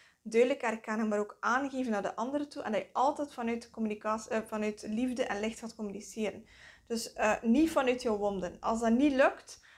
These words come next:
dan is het veel beter om gewoon nog eventjes afstand te houden en naar binnen te gaan,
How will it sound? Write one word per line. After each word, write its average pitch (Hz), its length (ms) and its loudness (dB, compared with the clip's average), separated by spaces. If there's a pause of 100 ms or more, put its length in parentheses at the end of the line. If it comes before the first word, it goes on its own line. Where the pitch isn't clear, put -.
(140)
dan 226 80 -4
is 226 120 -2
het - 100 -16
veel 294 240 2
beter 254 400 -2
om 220 120 0
gewoon 226 260 2
nog - 160 0
eventjes 226 460 -4
afstand 220 400 0
te 208 80 -4
houden 202 460 2
en 214 340 0 (380)
naar 214 140 -2
binnen 269 280 4
te 302 120 -4
gaan, 277 380 2